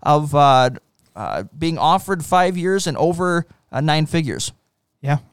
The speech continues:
Speaker 2: five years, a little over a hundred million. So originally when we talked about this, he wanted two hundred million, and that ain't happening. And we said that ain't gonna happen. And it's, it, he's not gonna get close to that number. Yeah, does it make sense for him to go back to the Phillies?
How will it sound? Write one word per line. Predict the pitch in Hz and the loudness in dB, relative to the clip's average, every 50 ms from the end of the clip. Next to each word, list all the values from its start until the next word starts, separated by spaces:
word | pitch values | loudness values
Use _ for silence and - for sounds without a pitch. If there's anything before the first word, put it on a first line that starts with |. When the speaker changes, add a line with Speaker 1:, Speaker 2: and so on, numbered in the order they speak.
| _ _ | _ _
Speaker 2:
five | - 143 139 147 143 | -2 0 2 2 4
years, | 147 151 151 143 | 4 4 4 4
a | 151 | 2
little | 151 151 | 4 4
over | 151 147 147 | 4 4 4
a | |
hundred | 143 147 147 139 | 2 2 2 2
million. | 143 139 139 143 143 | 2 2 2 2 0
So | 135 - 139 131 131 131 120 - _ - - - - - _ _ | 0 0 2 2 2 2 0 -2 _ -20 -20 -20 -20 -20 _ _
originally | - 156 226 226 220 190 165 160 | 0 2 4 4 4 4 4 4
when | 156 147 | 4 2
we | 143 | 2
talked | 143 156 147 143 | 4 4 2 2
about | 151 147 147 151 | 2 2 2 2
this, | - 151 - | 2 0 0
he | 165 | 2
wanted | 160 151 143 117 107 | 2 2 2 0 0
two | - - 269 | 2 4 4
hundred | 196 147 135 | 4 4 4
million, | 127 123 123 120 127 135 135 135 | 2 0 0 0 0 0 0 -2
and | 120 107 107 104 107 113 | -4 -6 -8 -8 -6 -2
that | 135 185 208 | 0 0 2
ain't | 208 202 | 2 2
happening. | 180 151 123 - - - - | 2 0 0 -2 -4 -6 -6
And | - 120 120 | -6 -6 -2
we | 127 139 151 | 0 0 0
said | - - 156 135 123 | 2 2 2 2 2
that | 117 110 131 190 | 2 0 0 2
ain't | 202 165 | 2 2
gonna | 147 135 127 | 0 0 0
happen. | 131 123 131 - 147 151 160 160 - | 0 0 0 0 -2 -4 -4 -4 -6
And | - 127 120 120 117 120 117 | -4 -4 -4 -2 -4 -4 -6
it's, | 117 - 151 147 139 - - - - - - | -6 -2 -2 -2 -2 -2 -4 -6 -8 -8 -8
it, | 160 143 139 147 - _ _ _ _ | -8 -6 -6 -8 -12 _ _ _ _
he's | 147 147 160 165 160 151 147 | 0 2 4 4 4 4 4
not | 160 160 160 | 2 2 2
gonna | 156 151 | 2 0
get | 147 143 | 0 0
close | - - 165 156 139 | 0 0 0 0 0
to | - 139 | -2 -4
that | 120 117 - | -4 -4 -4
number. | 113 113 113 120 127 135 123 _ _ _ - - - - - _ _ _ _ _ _ _ _ _ _ _ | -4 -2 0 0 0 0 0 _ _ _ -20 -20 -20 -20 -20 _ _ _ _ _ _ _ _ _ _ _
Yeah, | - 196 190 202 214 233 233 - | -10 -6 -4 -2 -2 -2 -2 0
does | 185 202 214 208 | 2 2 2 2
it | 247 226 | 2 2
make | 220 226 214 | 2 2 2
sense | - 226 220 220 - | 0 0 0 2 2
for | 233 | 2
him | 202 208 | 4 4
to | 196 196 | 4 4
go | 196 196 190 | 4 4 4
back | 180 180 175 170 | 4 4 2 2
to | - 180 | 0 -2
the | 160 156 | -4 -2
Phillies? | - 160 160 151 151 147 143 135 - - | 0 0 2 2 4 2 2 2 -2 -4